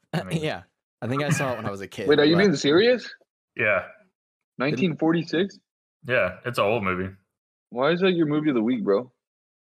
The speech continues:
Speaker 1: 'Cause that is a fantastic Christmas movie.
Speaker 2: It's a good Christmas movie, dude.
Speaker 3: <laughs> I was thinking, what's that, what's the, uh, what's the Claus movie that w-, whenever we were kids, and the dude, it's, uh,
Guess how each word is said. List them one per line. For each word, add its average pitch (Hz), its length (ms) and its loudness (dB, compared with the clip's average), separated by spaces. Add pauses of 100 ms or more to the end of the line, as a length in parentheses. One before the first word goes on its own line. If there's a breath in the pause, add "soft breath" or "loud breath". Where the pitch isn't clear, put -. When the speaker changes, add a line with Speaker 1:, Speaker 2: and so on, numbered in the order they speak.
(140)
Speaker 1:
'Cause 104 180 -8
that 101 120 -4
is 98 140 -10
a 92 60 -10
fantastic 104 600 -6
Christmas - 340 -10
movie. 87 280 -14 (300)
Speaker 2:
It's - 80 -16
a 120 60 -8
good 123 160 -12
Christmas - 440 -8
movie, 90 260 -14
dude. 104 340 -14 (180)
Speaker 3:
<laughs> - 160 -14
I 131 40 2
was 170 160 6
thinking, 214 220 6
what's 208 180 6
that, 226 140 6
what's 214 160 4
the, 170 180 0 (120)
uh, 143 360 4 (520)
what's 190 180 -4
the 190 80 -2
Claus 151 440 2
movie 135 240 -2
that 120 100 0
w-, 117 180 -2
whenever 120 800 2
we 123 140 2
were 113 120 4
kids, 117 360 4
and 104 100 -2
the 104 80 0
dude, 127 380 2
it's, 110 240 0
uh, 113 300 8